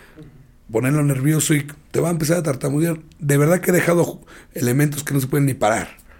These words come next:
de que los tensaste. Los tensaste en el pleno juicio.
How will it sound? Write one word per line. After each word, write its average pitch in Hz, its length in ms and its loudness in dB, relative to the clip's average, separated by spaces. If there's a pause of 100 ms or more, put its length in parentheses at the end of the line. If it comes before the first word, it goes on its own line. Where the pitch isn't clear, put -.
(260)
de - 140 -6
que - 120 -6
los - 120 -4
tensaste. - 460 -4 (720)
Los 135 220 -4
tensaste 160 440 2
en 160 80 4
el 139 120 0
pleno 143 300 0
juicio. - 440 -8